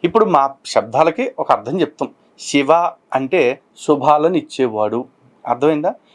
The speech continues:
విష్ణువు అంటే అంతటా వ్యాపించి ఉన్నవాడు, రామ అంటే అందరినీ సంతోషపెట్టువాడు. ఓకే, ఇలా అర్థాలు చెప్పాం. యేసు అంటే అర్థం ఏంటో చెప్పరా? ఎందుకురా ఈ బతుకు?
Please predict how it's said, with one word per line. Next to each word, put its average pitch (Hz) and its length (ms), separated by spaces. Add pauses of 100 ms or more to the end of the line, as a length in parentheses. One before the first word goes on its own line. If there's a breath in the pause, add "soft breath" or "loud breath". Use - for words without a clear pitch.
(160 soft breath)
విష్ణువు 156 720
అంటే 151 340
అంతటా 143 360
వ్యాపించి 127 720
ఉన్నవాడు, 107 720 (480 soft breath)
రామ 151 380
అంటే 156 560
అందరినీ 147 480
సంతోషపెట్టువాడు. 123 1200 (440)
ఓకే, 135 280 (240)
ఇలా 160 100
అర్థాలు 147 340
చెప్పాం. 131 320 (400 soft breath)
యేసు 220 580 (360)
అంటే 170 280
అర్థం 131 360
ఏంటో 151 180
చెప్పరా? - 380 (640)
ఎందుకురా 107 420
ఈ 190 160
బతుకు? 120 500